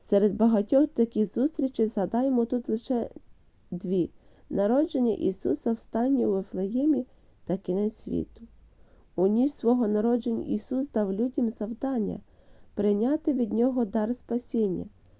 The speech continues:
У день кінця світу і останнього суду Ісус зажадає від усього людства звіт і виконання цього завдання. І перша, і остання зустріч відбудеться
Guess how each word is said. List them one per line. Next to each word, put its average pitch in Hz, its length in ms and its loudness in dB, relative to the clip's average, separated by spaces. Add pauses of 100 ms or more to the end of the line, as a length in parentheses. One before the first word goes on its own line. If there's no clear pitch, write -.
(320)
У 180 100 2
день 233 300 2
кінця 226 460 -2
світу 262 460 -2
і - 220 -2
останнього 226 720 0
суду - 480 -6 (580)
Ісус 240 480 -2 (580)
зажадає 214 840 0
від 226 220 -2
усього 254 440 -2
людства 220 460 -2
звіт 214 420 -2 (400)
і 220 140 2
виконання 226 640 2
цього 233 360 0
завдання. 233 760 -2 (1500)
І 202 100 2
перша, 254 520 0 (100)
і 214 100 2
остання 247 580 2
зустріч 254 540 -2
відбудеться 226 800 -4